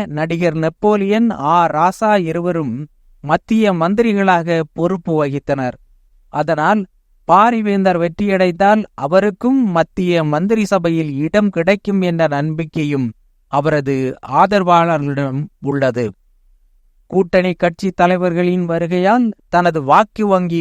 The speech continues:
உயரப்போவதில்லை என்ற முடிவுக்கு திமுக வந்திருக்கின்றது. அதனால் தங்கையே தனக்கு உதவி என்ற முனைப்போடு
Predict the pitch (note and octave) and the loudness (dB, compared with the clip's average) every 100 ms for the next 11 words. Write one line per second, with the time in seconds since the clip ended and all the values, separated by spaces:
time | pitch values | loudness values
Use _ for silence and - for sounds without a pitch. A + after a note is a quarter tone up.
0 | C#3+ C#3 F#3+ G#3+ G3 - G3 G#3 G3 G3+ | -4 -2 0 0 -2 0 0 0 -2 0
1 | G#3 A3+ F#3 E3 D3+ D3+ D3 D3 - C#3 | 0 0 -2 -2 -2 -2 -4 -6 -4 -4
2 | C#3 - _ _ - G3 G3+ D#3+ D#3 D3+ | -4 -8 _ _ -2 0 2 2 2 4
3 | C#3+ - C3+ C#3+ C#3+ C3+ A#2+ C3+ B2+ B2+ | 0 -2 -4 -2 -2 -2 -4 -4 -4 -6
4 | A#2+ - _ _ _ _ _ - D3+ D#3+ | -8 -10 _ _ _ _ _ -4 0 0
5 | D3 D#3+ F#3+ E3+ - D3+ G3+ G#3+ A3 G#3+ | 2 0 0 -6 -6 -2 0 2 2 2
6 | B3 C4+ - G3 G#3 G#3 F#3+ F3 A3 A3+ | 0 0 0 0 0 -2 -4 -2 0 0
7 | G#3+ G3 F3+ D#3+ D#3+ G3+ - F#3+ F#3+ | 0 0 0 0 0 -2 0 -2 0